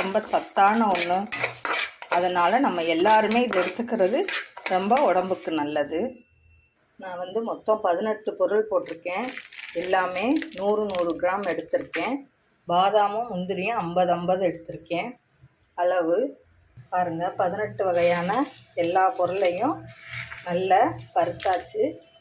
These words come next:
இப்போ ஆற வச்சுட்டு இதை மிஷினில் தான் நான் அரைக்க போறேன். நல்ல வாசம் வர்ற அளவுக்கு வறுத்துருக்கேன். அப்போ தான் நல்லாயிருக்கும். நீங்க உங்களுக்கு தேவையான முளைக்கட்டி கூட அரைச்சிக்கலாம். கழுவி காய வச்சு இருபத்தி நாலு மணி நேரம் துணியில கட்டி வச்சீங்கன்னா,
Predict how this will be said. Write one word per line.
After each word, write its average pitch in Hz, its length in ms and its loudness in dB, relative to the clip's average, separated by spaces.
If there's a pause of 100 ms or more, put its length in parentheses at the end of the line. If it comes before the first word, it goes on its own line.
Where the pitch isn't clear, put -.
இப்போ 185 160 0
ஆற 180 320 6 (140)
வச்சுட்டு 180 220 -4
இதை 214 200 0 (100)
மிஷினில் 202 480 0
தான் 214 160 -2
நான் 226 420 -4
அரைக்க 180 340 0
போறேன். 170 440 0 (840)
நல்ல 202 240 2
வாசம் 202 440 4
வர்ற 190 180 4
அளவுக்கு 202 380 2
வறுத்துருக்கேன். 180 560 -4
அப்போ 180 160 -4
தான் 202 160 -2
நல்லாயிருக்கும். 185 760 0 (560)
நீங்க 220 320 4
உங்களுக்கு 196 400 -2
தேவையான 220 880 4 (600)
முளைக்கட்டி 262 500 4
கூட 214 160 4 (120)
அரைச்சிக்கலாம். 196 720 2 (300)
கழுவி 247 500 0 (380)
காய 214 260 4
வச்சு 208 220 0
இருபத்தி 214 300 4
நாலு 196 240 0
மணி 190 140 -6
நேரம் 240 220 2
துணியில 220 360 2
கட்டி 202 360 0
வச்சீங்கன்னா, 202 600 -2